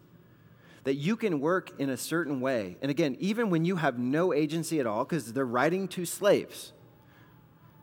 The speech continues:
And he's saying, even as a slave, you have the opportunity to point other people to the beauty and the glory and the majesty and the power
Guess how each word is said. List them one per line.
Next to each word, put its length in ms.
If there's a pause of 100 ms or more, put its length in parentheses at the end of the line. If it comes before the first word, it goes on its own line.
(200)
And 100
he's 120
saying, 320
even 400
as 240
a 80
slave, 720
you 200
have 200
the 120
opportunity 880 (540)
to 100
point 500
other 280
people 400
to 200
the 100
beauty 580
and 140
the 40
glory 500
and 120
the 60
majesty 960 (260)
and 140
the 60
power 760